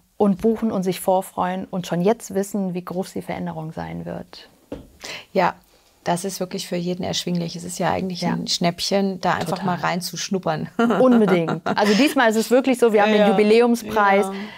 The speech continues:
Speaker 1: Da kann jeder nur
Speaker 2: Das ist ein
Speaker 1: sagen, „Okay,
Speaker 2: Geschenk.
Speaker 1: muss ich.“
Speaker 2: Mhm.
Speaker 1: <laughs> Ja.
Speaker 2: Also es ist im Grunde eine Heilungsreise, eine Party, ein Geburtstag, ja, es ist ein
Speaker 1: Ja.
Speaker 2: Grillnachmittag im Geiste.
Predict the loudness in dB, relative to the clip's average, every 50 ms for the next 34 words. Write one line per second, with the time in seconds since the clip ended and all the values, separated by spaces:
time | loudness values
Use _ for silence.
0 | -20 -14 _ 2 4 4 4 4 2 2 2 2 4 4 4 2 2 2 2 2
1 | 4 4 4 4 4 4 4 4 4 2 0 0 -2 -2 -8 -18 _ _ _ -8
2 | -6 -6 -4 0 0 2 2 0 -2 -6 -8 -12 -14 -18 -20 -20 -20 _ _ -8
3 | -8 -8 -8 -8 -10 -10 -8 -4 -2 -2 -2 -2 -2 -4 -4 -4 -2 0 0 0
4 | 2 2 2 2 2 0 0 0 0 2 0 0 0 -2 -6 -6 -4 0 2 2
5 | 2 2 0 -2 -2 -2 -2 -4 -6 -8 -8 -8 -6 -4 -4 -4 -4 -4 -4 -4
6 | -2 -2 -4 -4 -6 -6 -4 -4 -4 -4 -4 -6 -6 -4 -2 0 0 0 -2 -4
7 | -4 -2 0 2 2 2 0 -2 -6 -10 -8 -6 -6 -4 -4 -4 -4 -2 0 2
8 | 2 2 2 2 2 0 -2 -2 0 2 2 2 0 0 -4 -2 0 2 2 2
9 | 2 0 -4 -6 -8 -8